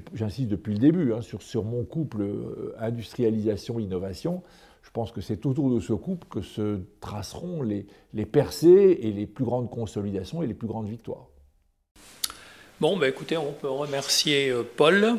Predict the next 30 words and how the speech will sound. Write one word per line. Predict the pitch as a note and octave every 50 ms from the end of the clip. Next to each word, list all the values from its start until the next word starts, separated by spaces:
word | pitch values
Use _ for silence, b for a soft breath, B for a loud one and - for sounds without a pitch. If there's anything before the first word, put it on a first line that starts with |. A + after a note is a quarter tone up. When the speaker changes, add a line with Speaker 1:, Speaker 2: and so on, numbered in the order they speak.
| A3+ -
Speaker 2:
pour, | - D3+ C3+ B2+ C3
euh, | B2+ B2 B2+ B2 A#2+ A#2+ A#2 A2
sa, | - - - - - A#2+ A#2 A#2 A2+ A2+ A#2
son | A2 - - D3 C3+
intervention. | C#3 C#3 C3 C#3+ C3 C3 C3+ C3+ C3+ - - F3+ G3 G#3+
Donc, | F#3 D#3 D3+ C3+
je | - D#3
pense | C#3 - D3+ C#3+ -
qu'on | - - C#3+ C3+ C3 C3 B2+ B2
rebondira | B2+ C3+ C#3+ C3+ C3+ C#3 C3+ C3 C#3 C3 C3 C#3
tout | C3 - D3+ B2 -
à | C#3
l'heure | C3+ D3 D3+ D3 C#3 -
sur, | - - - D3 C#3+ C#3+ C3 B2
euh, | B2 B2 A#2+ A#2 A2+ - B B B B B B B B B B B -
euh, | B2+ A#2+ A#2+ A#2+ A#2
sur | - - - - - B2+ B2 A#2 A#2+
les | A#2+ B2 A#2+ A#2 A2+
questions, | - - B2+ - - - - D#3+ D#3+ D#3+ F3 E3+ E3
enfin, | D#3+ C3+ - - C3 B2
qu'il | - - C3+ A#2
soulève | - - D3 C3 B2+ C3+ D3 D#3+ D3 B2 B2+
ou | C3+
les | B2 A#2+
réponses | B2 C3 B2+ B2+ D3 C#3+ C#3 - -
qu'il | - - C3 B2+
a, | B2 B2 A#2 - B B B B B B B B B -
qu'il | - D#3 D3+
a | D3 D3
apportées. | D3 - D#3 D3 - - - F3+ G3 G#3+ G#3+